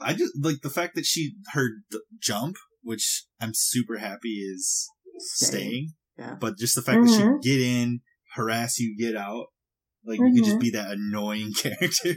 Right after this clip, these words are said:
Speaker 2: I just love this,
Speaker 3: Mm-hmm.
Speaker 2: the, being able to play Bastet to a point where you can, like, purposefully body block people in with your cats.
Speaker 1: Mm-hmm.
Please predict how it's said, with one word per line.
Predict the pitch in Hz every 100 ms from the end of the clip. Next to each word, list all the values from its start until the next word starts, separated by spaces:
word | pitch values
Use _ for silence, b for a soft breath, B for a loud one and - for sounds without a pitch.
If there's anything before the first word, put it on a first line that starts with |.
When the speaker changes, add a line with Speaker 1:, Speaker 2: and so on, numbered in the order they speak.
| 135
Speaker 2:
I | 170
just | 220 208 -
love | 151 151 151 147
this, | 240 -
Speaker 3:
Mm-hmm. | 220 208
Speaker 2:
the, | 143 107 - - - 104
being | 156 180 208 208 208 139
able | 147 170 175 175
to | - 139
play | - 170 143
Bastet | 139 131 143 127
to | -
a | 127
point | - 135 139
where | 131 127
you | 127 139 143
can, | 151 139 135
like, | 127 -
purposefully | - 147 143 160 151 160
body | 139 131 127 143
block | 131 127 -
people | 135 135 131
in | 127 135
with | 135 135
your | 117
cats. | - 131 139 101
Speaker 1:
Mm-hmm. | 92